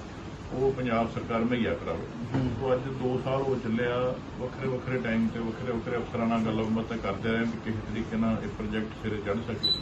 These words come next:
Speaker 1: ਪਰ ਜਿੱਥੇ ਹੁਣ ਇੱਕ ਵਾਰੀ ਇਹ ਸੜਕਾਂ ਨੂੰ ਔਰ ਦਿੱਲੀ ਸਰਕਾਰ ਦੇ ਪ੍ਰੋਜੈਕਟਾਂ ਨੂੰ ਲੈ ਕੇ ਸੂਬੇ ਦੇ ਵਿੱਚ ਮਾਹੌਲ ਜਿਹੜਾ ਵਾ, ਗਰਮਾਇਆ ਪਿਆ ਵਾ, ਤਾਂ ਮੈਂ ਇਹ ਸਮਝਦਾ ਵੀ ਬਿਲਕੁਲ ਸਹੀ ਟਾਈਮ ਆ। ਜਿਹੜੀ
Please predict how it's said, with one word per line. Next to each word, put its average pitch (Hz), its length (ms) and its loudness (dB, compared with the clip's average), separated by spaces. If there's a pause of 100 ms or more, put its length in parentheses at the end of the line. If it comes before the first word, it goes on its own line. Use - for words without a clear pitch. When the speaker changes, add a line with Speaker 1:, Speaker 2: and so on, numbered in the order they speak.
(420)
Speaker 1:
ਪਰ 135 100 2
ਜਿੱਥੇ 135 360 4
ਹੁਣ 135 100 2
ਇੱਕ 123 200 2
ਵਾਰੀ 135 300 2
ਇਹ 135 100 4
ਸੜਕਾਂ 123 480 2
ਨੂੰ 127 180 2
ਔਰ 123 80 6
ਦਿੱਲੀ 120 320 -2
ਸਰਕਾਰ 123 420 2
ਦੇ 113 120 0
ਪ੍ਰੋਜੈਕਟਾਂ 110 480 -2
ਨੂੰ 117 160 2
ਲੈ 110 60 4
ਕੇ - 160 -4
ਸੂਬੇ 123 340 2
ਦੇ 139 80 6
ਵਿੱਚ 127 160 6 (600)
ਮਾਹੌਲ 120 320 4
ਜਿਹੜਾ 120 240 4
ਵਾ, 120 140 2
ਗਰਮਾਇਆ 107 460 2
ਪਿਆ 120 240 0
ਵਾ, 120 260 0
ਤਾਂ 123 80 -2
ਮੈਂ 117 360 2
ਇਹ 117 80 0
ਸਮਝਦਾ 113 380 0
ਵੀ 123 160 -2
ਬਿਲਕੁਲ 117 340 -2 (100)
ਸਹੀ 117 200 2
ਟਾਈਮ 120 240 2
ਆ। 123 220 -2
ਜਿਹੜੀ 113 260 0